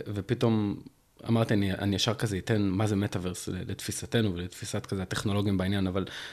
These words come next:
לרגע אני חושב שצריך להסתכל על מטאברס גם... בפרספקטיבה של זמן.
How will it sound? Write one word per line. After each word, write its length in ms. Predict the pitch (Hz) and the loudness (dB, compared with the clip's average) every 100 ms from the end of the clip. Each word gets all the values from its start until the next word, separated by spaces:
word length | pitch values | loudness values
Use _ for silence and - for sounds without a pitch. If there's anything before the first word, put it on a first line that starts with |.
| - - - _ | -16 -20 -20 _
לרגע 400 | 107 107 117 160 | 0 4 6 8
אני 100 | 143 | 6
חושב 140 | 107 123 | 4 0
שצריך 540 | 127 123 110 117 - - | -2 0 0 0 -2 -4
להסתכל 580 | 107 104 - 98 113 110 | -2 -2 -2 -2 2 2
על 100 | 101 | 2
מטאברס 540 | 101 104 101 107 - | 2 2 2 2 0
גם... 260 | 101 98 92 - - - - - | 0 2 0 -2 -20 -20 -20 -6
בפרספקטיבה 640 | 104 - 104 - - 110 110 | -4 -2 -2 -2 -2 0 0
של 160 | 98 | -2
זמן. 240 | 92 90 | -2 -2